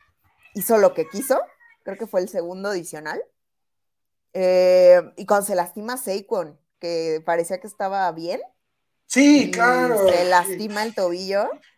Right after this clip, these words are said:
Speaker 1: creo que esos son como los,
Speaker 2: El
Speaker 1: los peorcitos.
Speaker 2: a, a mí cua-, cuando, cuando de plano me, no sé, jamás había sentido eso por, por los Giants,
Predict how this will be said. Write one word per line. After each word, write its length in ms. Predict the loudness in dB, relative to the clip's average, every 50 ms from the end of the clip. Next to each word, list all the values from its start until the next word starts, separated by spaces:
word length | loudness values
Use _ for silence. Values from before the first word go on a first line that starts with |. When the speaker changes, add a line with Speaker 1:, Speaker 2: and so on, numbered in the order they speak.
| _ -20 -20 -20 -20 -20 -20 -20 _ _ _ -8
Speaker 1:
creo 200 | -6 -6 -6 -4
que 100 | -6 -6
esos 240 | -6 -6 -8 -10
son 460 | -10 -6 -6 -4 -4 -6 -8 -12 -14 -12
como 240 | -12 -12 -10 -10
los, 260 | -10 -10 -10 -10 -10 -8
Speaker 2:
El 240 | -6 -4 -4 -4 -4 -2
Speaker 1:
los 160 | -2 -2 -2
peorcitos. 720 | -2 -4 -4 -4 -6 -10 -16 -12 -10 -10 -10 -10 -14 _ _ _ -20 -20 _ _ -12 -8
Speaker 2:
a, 260 | -8 -8 -8 -8 -12 -14 -12
a 120 | -10 -6
mí 240 | -4 -2 -2 -2 -2
cua-, 260 | -2 -2 -2 -2 -4 -6
cuando, 720 | -6 -6 -4 -4 -2 -2 -2 -2 -4 -6 -8 -10 -16 _ -12
cuando 300 | -10 -8 -8 -8 -8 -8
de 100 | -10 -10
plano 560 | -8 -8 -6 -6 -6 -6 -6 -6 -8 -8 -10
me, 420 | -12 -12 -10 -10 -12 -12 -14 -18 _ _ _ _ _
no 140 | -12 -12 -10
sé, 420 | -8 -8 -8 -8 -8 -10 -14 _ _ _ _ _ _ _ _
jamás 420 | -10 -8 -8 -6 -6 -6 -4 -2 -2
había 200 | -2 -2 -2 -4
sentido 440 | -6 -8 -8 -6 -4 -2 0 0 0
eso 220 | -2 -4 -10 -12
por, 280 | -12 -12 -12 -14 -14 _
por 100 | -12 -10
los 160 | -8 -6 -2
Giants, 480 | 0 2 2 2 0 -4 -8 -10 -12